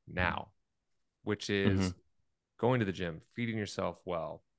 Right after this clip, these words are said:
Speaker 1: taking time for yourself, having a conversation. If you do those things now, eventually your life will not get easy, but it'll get easier. It'll get healthier. It'll get happier. And then when you are fifty, sixty, there's gonna be like, "Oh, wow,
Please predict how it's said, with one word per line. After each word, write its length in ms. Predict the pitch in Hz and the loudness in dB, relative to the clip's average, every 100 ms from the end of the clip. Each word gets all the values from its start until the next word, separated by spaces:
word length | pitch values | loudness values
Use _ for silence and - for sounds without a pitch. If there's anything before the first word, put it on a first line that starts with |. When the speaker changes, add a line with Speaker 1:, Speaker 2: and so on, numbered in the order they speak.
| - | -6
Speaker 1:
taking 300 | 110 104 104 | -4 -4 -4
time 240 | 101 92 | -2 -2
for 80 | 90 | -4
yourself, 420 | 87 - 85 78 | -6 -6 -6 -4
having 280 | 101 101 98 | 0 0 0
a 20 | |
conversation. 640 | - 95 87 - 85 - - | -4 -8 -8 -8 -10 -10 -14
If 120 | - | -12
you 60 | 85 | -6
do 180 | 113 | -4
those 200 | 117 104 | -2 -4
things 300 | 104 95 85 | -4 -6 -6
now, 500 | 90 101 98 80 90 - _ _ _ _ _ _ _ | 0 2 4 4 2 -4 _ _ _ _ _ _ _
eventually 560 | 107 95 117 135 - 98 | -4 2 2 2 0 0
your 160 | 92 92 | 0 0
life 320 | 92 98 - - | 2 0 -4 -2
will 300 | 92 90 82 - | 0 0 -4 -4
not 160 | 170 | -4
get 120 | - - | -4 -6
easy, 360 | - 156 92 90 | -4 -2 -2 0
but 140 | 98 | 0
it'll 120 | 92 | 0
get 200 | 92 98 - _ | -2 -6 -8 _
easier. 640 | 117 113 98 95 95 78 - | -4 -2 -2 0 0 -2 -6
It'll 120 | 92 | -10
get 140 | 90 87 | -8 -6
healthier. 500 | 107 107 - 90 80 | -2 -2 -2 -6 -6
It'll 180 | - 87 | -6 -6
get 120 | 87 | -6
happier. 460 | - 95 90 82 80 | -2 -2 -2 -6 -6
And 220 | 82 87 | -6 -4
then 240 | 87 85 | -4 -4
when 120 | 87 90 | -4 -2
you 140 | 95 | 2
are 300 | 98 98 95 | 6 6 4
fifty, 320 | - - - | 0 -10 -10
sixty, 400 | 80 92 - - | -12 -10 -10 -10
there's 160 | 82 82 | -10 -8
gonna 140 | 90 | -8
be 40 | 85 | -6
like, 80 | 85 | -4
"Oh, 100 | 95 | 0
wow, 360 | 98 101 82 | 4 4 2